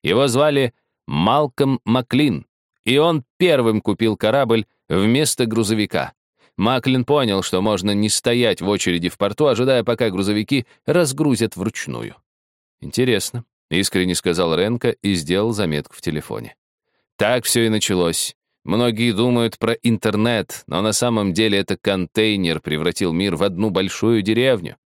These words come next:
И пока не ясно, к лучшему это или к худшему, по морю в контейнерах перевозят всё, что только можно вообразить. Абсолютно всё.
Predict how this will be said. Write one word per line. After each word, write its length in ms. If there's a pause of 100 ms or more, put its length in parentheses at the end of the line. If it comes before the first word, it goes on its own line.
(320)
И 60
пока 280
не 120
ясно, 420
к 100
лучшему 420
это 240
или 180
к 80
худшему, 640 (420)
по 120
морю 300
в 40
контейнерах 600
перевозят 480
всё, 320
что 180
только 260
можно 340
вообразить. 540 (240)
Абсолютно 540
всё. 340